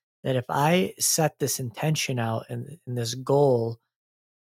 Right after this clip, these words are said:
for each day, like, I have to ha-, 'cause if you don't set the go-,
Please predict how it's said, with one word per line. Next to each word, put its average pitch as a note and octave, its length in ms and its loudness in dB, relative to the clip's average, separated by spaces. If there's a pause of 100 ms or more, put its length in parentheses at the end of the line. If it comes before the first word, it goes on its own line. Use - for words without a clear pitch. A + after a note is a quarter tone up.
(340)
for C3+ 200 -4
each E3+ 340 2
day, C3 340 4
like, A#2 240 -4
I B2 60 0
have D3+ 300 2
to D3 120 2
ha-, D3 320 -2
'cause C#3+ 140 0
if C3+ 140 -4
you F#3 60 4
don't G#3 220 2
set - 260 0
the D3 100 2
go-, C3 180 -4